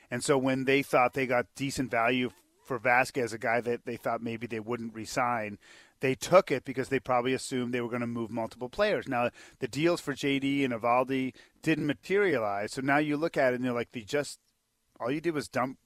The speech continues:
Vasquez, who was beloved, longest tenured guy on the team, and honestly should have been an all-star, like, legitimately should have been an all-star." I mean, Trevino made it the team because of what he did in the first two months of the, of the season, but, it, you know,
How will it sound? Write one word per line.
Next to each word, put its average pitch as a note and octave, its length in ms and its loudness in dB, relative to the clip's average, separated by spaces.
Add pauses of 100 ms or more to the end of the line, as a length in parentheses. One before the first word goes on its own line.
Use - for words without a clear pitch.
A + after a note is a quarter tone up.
(140)
Vasquez, B2 540 0
who A#2 100 -6
was G#2 140 -10
beloved, A2+ 600 -2 (240)
longest B2+ 340 0
tenured C3+ 300 -2
guy B2 200 2
on A#2 60 0
the G#2+ 80 -8
team, C3+ 420 -2
and A#2 240 -6 (480)
honestly D3+ 420 2
should - 280 0
have C#3+ 80 2
been C#3 120 2
an B2 100 0
all-star, E3 600 0 (160)
like, D3+ 140 -2
legitimately F3+ 640 4
should B2+ 180 -2
have A#2 60 -2
been A#2 140 0
an A#2 100 0
all-star." C3 380 0
I G#2 40 -4
mean, A#2 140 -4
Trevino D3+ 500 2 (320)
made C#3 220 4
it C3+ 220 4
the A#2+ 100 -12
team D3+ 260 -2
because A#2 220 -6
of A2+ 80 -8
what B2 100 -2
he A#2+ 80 -4
did B2 160 -2
in A#2 60 -4
the - 80 -6
first - 320 -6
two C3 100 -6
months A#2 240 -4
of G#2 80 -16
the, G#2 80 -8 (180)
of A2 100 -16
the G#2+ 80 -14
season, C#3+ 420 -6
but, G#2+ 160 -8
it, B2+ 200 -8
you B2+ 200 -6
know, G#2 220 -4